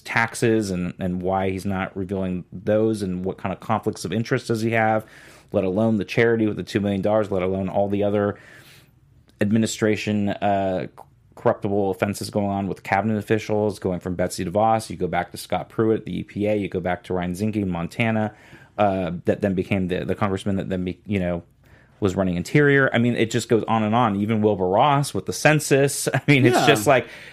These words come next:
Speaker 1: it just goes on and on. So there, it's almost so much that's hard for the everyday American to be focused on it. And I do agree. I think the Ukraine call,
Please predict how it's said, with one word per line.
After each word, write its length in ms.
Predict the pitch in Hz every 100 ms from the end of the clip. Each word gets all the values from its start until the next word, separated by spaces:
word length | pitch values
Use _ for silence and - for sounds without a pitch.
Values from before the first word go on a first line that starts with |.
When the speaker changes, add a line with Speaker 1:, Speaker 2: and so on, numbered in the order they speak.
| - -
Speaker 1:
it 100 | 127
just 220 | 127 127 -
goes 200 | 120 110
on 160 | 110
and 100 | 110
on. 160 | 120 101
So 120 | 123
there, 180 | 110 110
it's 160 | 113 131
almost 300 | 135 120 -
so 160 | 131
much 260 | 120 117 -
that's 180 | 107 -
hard 380 | - 117 113
for 140 | - 107
the 180 | 98 110
everyday 340 | 104 101 98
American 420 | 95 101 101 101
to 60 | 92
be 120 | 92
focused 500 | - 117 110 107 -
on 140 | 92
it. 80 | 92
And 80 | 107
I 60 | 107
do 220 | 107 131
agree. 260 | 107 123 98
I 20 |
think 200 | 113 -
the 60 | 101
Ukraine 400 | 98 - 113 110
call, 420 | 117 101 98